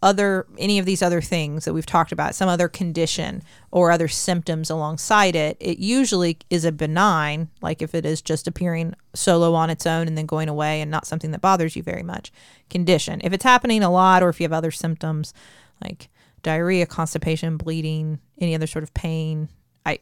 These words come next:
please go get checked out. But that, I think, is what we're talking about. And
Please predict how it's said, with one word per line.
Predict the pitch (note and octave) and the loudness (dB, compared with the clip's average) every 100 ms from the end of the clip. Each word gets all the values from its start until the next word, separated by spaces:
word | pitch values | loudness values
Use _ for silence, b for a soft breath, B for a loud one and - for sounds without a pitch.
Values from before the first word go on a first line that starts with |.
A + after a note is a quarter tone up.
| _ - | _ -12
please | - G3 E3+ | -2 -2 0
go | E3 | -2
get | D3+ - | -2 -2
checked | D3+ - | -4 -2
out. | D#3 C3+ - - | -4 -4 -6 -6
But | D#3+ - | -8 -2
that, | - E3+ - E3 | 2 2 2 -4
I | |
think, | D3+ - F#3 F3+ - | -6 -2 -2 -2 -4
is | F3 | -4
what | F3 D#3+ | -2 -4
we're | |
talking | D#3+ D#3 D#3 E3 | -4 -4 -6 -8
about. | E3 D#3+ | -6 -6
And | E3 D#3+ | -6 -10